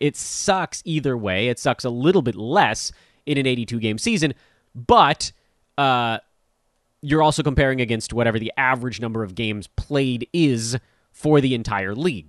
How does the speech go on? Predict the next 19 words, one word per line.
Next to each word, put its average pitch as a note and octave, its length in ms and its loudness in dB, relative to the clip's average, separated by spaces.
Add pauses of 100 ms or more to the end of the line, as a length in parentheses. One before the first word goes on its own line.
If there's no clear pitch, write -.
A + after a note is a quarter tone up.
So A#2 520 2 (120)
presumably D3 760 2 (400)
everyone C#3+ 880 0 (760)
in C#3+ 140 -2
a C3 40 -2
seventy-two C#3+ 460 0
game A2+ 240 -2
season, A#2+ 640 -6 (100)
we B2 140 -6
found A2+ 240 -4
out G2+ 120 0
this F#3+ 200 2
year, A2+ 280 -2 (120)
missed D3 480 0
about C3 440 2
three C#3+ 400 -2
weeks B2 360 -4
of A#2 100 -14
basketball. D#3 600 -2